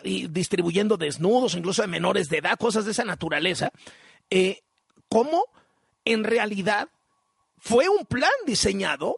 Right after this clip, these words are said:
por, eh, em, eh, la empresa de Elon Musk para enganchar a más usuarios y derivó en que el chatbot se volvió mucho más sexual de lo que era, lo cual ha sido un escándalo, pues, las últimas, eh, dos, tres semanas.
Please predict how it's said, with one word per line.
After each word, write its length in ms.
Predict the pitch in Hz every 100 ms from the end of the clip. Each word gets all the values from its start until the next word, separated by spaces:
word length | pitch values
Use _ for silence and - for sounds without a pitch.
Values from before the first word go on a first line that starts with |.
| -
por, 220 | 254 320
eh, 220 | 453 381 -
em, 180 | 185 - - _ _ -
eh, 140 | - - -
la 160 | 175 175
empresa 340 | 196 330 302
de 80 | 220
Elon 160 | 170
Musk 240 | 143 160 - -
para 220 | 214 196
enganchar 500 | 196 202 196 262 392
a 60 | 349
más 220 | 208 -
usuarios 580 | 170 156 135 381 - - _ _ _ _ _ -
y 200 | 269 247
derivó 600 | 226 208 202 196 247 302 - _ _ 220
en 160 | 208
que 140 | - 196
el 100 | 165
chatbot 560 | 220 226 208 180 -
se 200 | - 247
volvió 400 | 180 156 156 226
mucho 320 | 202 196 - 151
más 160 | 196
sexual 480 | 233 - 156 156 196 -
de 120 | 147
lo 120 | -
que 180 | 226 190
era, 160 | 156 -
lo 180 | 170
cual 280 | - 156 156
ha 80 | 165
sido 360 | - 156 151 170 - - -
un 160 | 180 175
escándalo, 640 | 160 - 156 147 156 208 _
pues, 120 | 156
las 160 | 143 -
últimas, 560 | 151 143 143 127 - -
eh, 220 | 127 120
dos, 240 | 113 131 -
tres 180 | 120
semanas. 460 | - 95 87 -